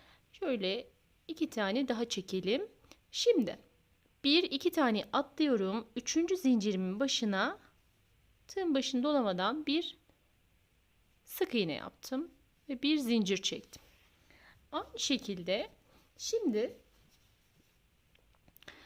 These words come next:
e, hiç tığımızın başını dolamıyoruz bu arada arkadaşlar.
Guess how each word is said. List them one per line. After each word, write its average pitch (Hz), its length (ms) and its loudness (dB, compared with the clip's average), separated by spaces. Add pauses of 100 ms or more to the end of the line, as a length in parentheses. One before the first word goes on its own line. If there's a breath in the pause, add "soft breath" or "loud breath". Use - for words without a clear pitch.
(200 loud breath)
e, 214 360 2
hiç - 180 2
tığımızın 269 480 8
başını 302 300 4
dolamıyoruz 202 640 4
bu 170 60 0
arada 180 260 0
arkadaşlar. 196 560 -2